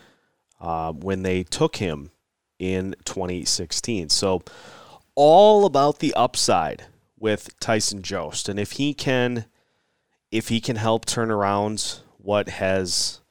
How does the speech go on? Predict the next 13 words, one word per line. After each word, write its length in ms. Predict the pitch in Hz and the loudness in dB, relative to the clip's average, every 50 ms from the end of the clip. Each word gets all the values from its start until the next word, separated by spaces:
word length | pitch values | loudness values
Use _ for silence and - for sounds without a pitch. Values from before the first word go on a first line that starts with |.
| _ | _
become 560 | - 92 90 - - 104 101 95 92 92 92 - - | -10 -10 -10 -6 -6 -4 -4 -4 -4 -6 -8 -10 -10
widely 640 | 95 92 85 87 85 87 92 98 104 101 107 107 110 | -12 -10 -6 -4 -2 0 0 0 0 0 0 0 0
one 220 | 104 98 98 98 | 0 -2 -2 -4
of 160 | 101 87 90 | -6 -6 -6
the 140 | 95 95 95 | -6 -6 -6
worst 580 | 92 90 85 - - 80 104 135 131 - - - | -6 -8 -12 -10 -6 -4 -2 -2 -2 -4 -4 -4
penalty 420 | - 139 139 135 135 - 143 131 | -4 -2 -2 -2 -2 -2 -4 -4
kills 320 | - - 139 131 131 120 | -2 0 0 0 0 0
in 60 | 127 131 | -2 -2
the 100 | 123 123 | -2 0
N 140 | 127 127 | 0 0
H 180 | 123 123 120 - | 0 0 0 2
L, 320 | 123 120 120 127 120 - | 2 2 2 2 0 -4